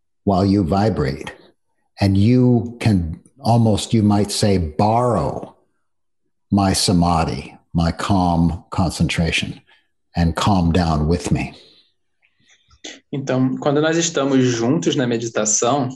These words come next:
Speaker 2: haverá momentos em que, por exemplo, uma das pessoas estará estressada ou agitada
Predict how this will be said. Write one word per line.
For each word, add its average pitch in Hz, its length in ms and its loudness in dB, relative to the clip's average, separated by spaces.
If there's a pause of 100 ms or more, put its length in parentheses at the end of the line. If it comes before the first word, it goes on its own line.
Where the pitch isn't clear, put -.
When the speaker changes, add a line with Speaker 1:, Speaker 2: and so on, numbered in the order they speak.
(380)
Speaker 2:
haverá 120 460 0
momentos 127 640 0
em 127 140 2
que, 127 400 -2
por 120 140 2
exemplo, 120 640 -2
uma 131 180 0
das 131 160 0
pessoas 120 680 -2 (340)
estará 120 640 0
estressada 123 800 -2
ou 120 80 0
agitada 123 600 -2